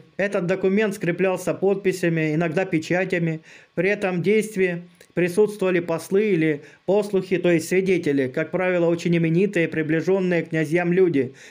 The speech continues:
скорее всего, бояре. А в самом завершении, в знак более серьезного подтверждения правды происходящего, целовали крест.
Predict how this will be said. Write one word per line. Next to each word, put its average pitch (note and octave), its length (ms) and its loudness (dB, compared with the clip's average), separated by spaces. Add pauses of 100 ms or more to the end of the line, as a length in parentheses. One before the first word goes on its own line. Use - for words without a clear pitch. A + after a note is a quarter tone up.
(100)
скорее G3 440 0
всего, F3+ 280 0
бояре. C#3+ 540 -2 (720)
А F3 120 -2
в F3 40 -10
самом G#3 360 0
завершении, F3+ 640 0
в D3+ 60 -2
знак E3 360 -2
более E3 520 0 (260)
серьезного F3+ 640 0
подтверждения E3 800 0
правды C#3 520 -2
происходящего, D#3 1040 -2 (280)
целовали D#3+ 560 0
крест. E3 540 -4